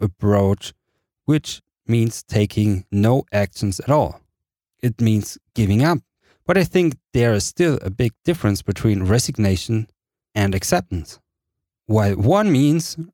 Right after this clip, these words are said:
resigning ourselves to the situation without taking any action to change our situation or our mental state, the other is working with life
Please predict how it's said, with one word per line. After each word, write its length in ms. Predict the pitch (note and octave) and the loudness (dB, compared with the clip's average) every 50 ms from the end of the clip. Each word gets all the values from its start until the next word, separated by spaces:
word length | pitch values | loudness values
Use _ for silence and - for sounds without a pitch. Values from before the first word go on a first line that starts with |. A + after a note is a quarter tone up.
| _ _ - | _ _ 0
resigning 680 | G#2+ G2+ - - A2 G#2+ A#2+ D3+ D#3 D3 B2+ A2 G2+ | 0 0 0 0 0 2 2 2 2 2 2 0 0
ourselves 600 | G2 F#2+ F#2+ - - G#2+ G2+ F2+ E2+ - - - _ | 0 0 -2 -2 -2 0 0 0 -2 -4 -8 -14 _
to 120 | - - G#2 | -4 -4 -2
the 220 | G#2 G#2 G2 G2 - | 0 0 -2 -2 -4
situation 760 | - - - A2 - - G#2 F#2+ F#2+ A2+ B2+ - - F#2+ F#2+ - _ _ _ _ _ _ | -8 -6 -6 -6 -4 -2 -2 0 0 0 0 -2 -4 -6 -6 -8 _ _ _ _ _ _
without 540 | - A2+ G#2 - D#3 E3+ G3 - - _ _ _ _ _ | -2 0 2 2 2 2 0 0 -4 _ _ _ _ _
taking 400 | - - B2+ B2 - B2 A2+ - - _ - | -2 -2 -2 0 0 -2 -2 -4 -6 _ -4
any 280 | B2 C#3+ E3 E3 - | 0 2 2 2 2
action 440 | - A2 A2 - - - A2+ G#2+ G#2 - _ _ | 0 -2 -2 -4 -6 -6 -6 -6 -6 -8 _ _
to 100 | - - | -18 -16
change 480 | - - - C#3+ B2+ A#2 A#2+ A#2+ - - - | -14 -6 -2 0 2 2 2 0 -2 -4 -4
our 180 | F#2 F2+ E2+ | -2 -2 -2
situation 720 | - - - - - - G#2 G#2 A#2+ D#3+ - - G#2+ C3 D3+ - _ _ _ _ _ _ - | -2 -4 -6 -10 -6 -2 0 0 0 0 0 -2 -2 -2 -2 -4 _ _ _ _ _ _ -2
or 200 | - F3+ D4+ D4 | 0 2 2 2
our 160 | - C3 A#2+ | 2 2 2
mental 320 | A2 A#2+ A2+ A2 - B2 | 2 2 0 0 0 -2
state, 420 | A2 - - E3+ D3+ A#2+ B2+ C#3 - _ _ _ _ _ _ _ | -2 -2 0 0 2 2 0 -2 -4 _ _ _ _ _ _ _
the 140 | - A2 - - | -4 -4 -2 0
other 340 | - C#3+ D3 C#3+ D3+ D#3 - - | 0 2 2 2 2 2 0 0
is 320 | A2+ A2 A2 A2 - - - _ - | 0 2 2 0 0 -4 -12 _ -18
working 600 | - - - A2 G#2+ A#2+ B2+ - - C#3 C3 G#2+ | -16 -10 -4 0 0 0 2 2 0 0 0 2
with 220 | G2 G#2 F#2+ - F2+ | 2 0 0 -2 -2
life 420 | F2+ F2+ F2 F2 F2 - - - | -4 -2 -2 -2 -4 -6 -10 -18